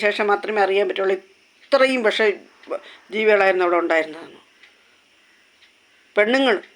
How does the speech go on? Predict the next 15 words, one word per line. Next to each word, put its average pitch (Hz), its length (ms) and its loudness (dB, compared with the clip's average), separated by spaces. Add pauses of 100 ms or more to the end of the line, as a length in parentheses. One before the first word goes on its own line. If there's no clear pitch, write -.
(320)
ഭയങ്കര, 214 600 2 (1040)
പറയാണ്ടിരിക്കാൻ 185 1080 0
നിവൃത്തിയില്ല. 175 520 -6 (1000)
പെണ്ണുങ്ങൾ 185 440 0 (240)
ഭയങ്കരികളാണ് 175 840 0 (1120)
കേട്ടോ. 185 220 -4 (380)
ഇഷ്ടപ്പെട്ടാലും 233 680 0
ഇഷ്ടപ്പെട്ടില്ലെങ്കിലും 196 760 -2 (420)
സംസാരിക്കുമ്പോൾ, 208 800 0 (220)
അഭിപ്രായം 214 460 2
വരുമ്പോൾ 196 200 -2 (140)
സൂക്ഷിച്ച് 220 680 -2
സംസാരിക്കുക. - 560 -14 (1000)
അതെല്ലാവർക്കും 220 680 0
ഒരു 190 80 -4